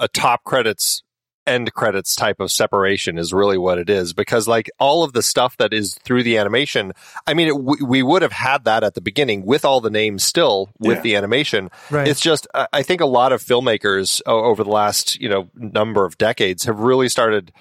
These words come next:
Speaker 1: feeling like, you know, we don't need to have all these credits at the top, sometimes not even having the title, l-, other than, like, the studio logos. And, I mean, in this film, we had,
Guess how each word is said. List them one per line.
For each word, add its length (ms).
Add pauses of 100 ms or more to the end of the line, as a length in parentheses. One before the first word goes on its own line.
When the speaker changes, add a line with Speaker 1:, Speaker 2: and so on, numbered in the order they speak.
(280)
Speaker 1:
feeling 380
like, 240
you 60
know, 160
we 120
don't 200
need 180
to 60
have 160
all 100
these 180
credits 360
at 80
the 80
top, 340 (720)
sometimes 420
not 160
even 160
having 280
the 80
title, 500
l-, 140
other 220
than, 160
like, 200
the 80
studio 400
logos. 460
And, 120
I 40
mean, 140
in 100
this 180
film, 220
we 120
had, 320